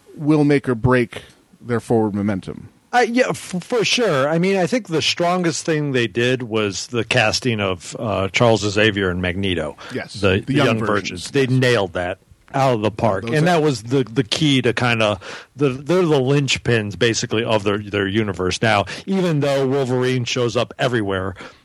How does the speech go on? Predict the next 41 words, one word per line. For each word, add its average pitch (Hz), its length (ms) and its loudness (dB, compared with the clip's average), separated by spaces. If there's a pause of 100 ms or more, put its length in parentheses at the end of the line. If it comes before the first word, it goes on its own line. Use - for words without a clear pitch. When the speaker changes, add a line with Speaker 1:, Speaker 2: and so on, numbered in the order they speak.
(120)
Speaker 1:
Right. 143 240 -2
Speaker 2:
really 156 360 2
it's 131 180 -4
those 139 320 2
two 135 160 0
characters 120 560 0
that 110 200 2
are 117 260 2
the 113 80 0
ones 110 380 0
that 123 140 0
will 110 120 0
bring 107 340 0
the 98 100 0
X-Men 95 380 -4
forward. 85 440 -6 (220)
Speaker 1:
And 147 640 0 (240)
Patrick 160 260 0
Stewart 143 280 4
won't 131 400 4
be 110 120 2
in 101 80 0
Apocalypse, 98 540 -4
but 107 380 -2
Ian 113 180 2
McKellen 101 460 -2
will, 104 340 4
so 104 140 -4
we 104 140 0
will 131 160 4
s-, - 180 -6
have 120 160 0
an 113 80 0
excuse 113 360 -2
to 107 120 -10
see 110 220 -4
old 110 400 0
Magneto 104 380 -4
for 101 140 -6
some 117 340 0
reason. 82 520 -8